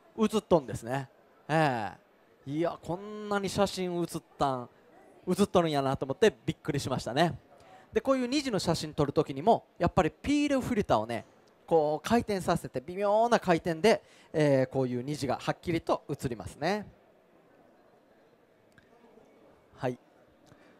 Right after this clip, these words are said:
これなんかはこの水の質感かな。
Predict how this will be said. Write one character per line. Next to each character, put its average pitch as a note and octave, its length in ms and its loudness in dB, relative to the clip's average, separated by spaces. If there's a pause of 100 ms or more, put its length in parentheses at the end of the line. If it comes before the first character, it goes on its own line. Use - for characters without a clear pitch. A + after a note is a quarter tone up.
(140)
こ - 180 -2
れ C4+ 100 2
な A#3 140 6
ん D#3+ 100 -2
か C#3+ 140 0
は B2+ 80 4
こ - 160 -6
の C#3+ 100 -6
水 A3+ 420 -6
の B3+ 140 2
質 C#3+ 380 -4
感 C#3 340 -6
か A#2+ 140 -6
な。 C3 640 0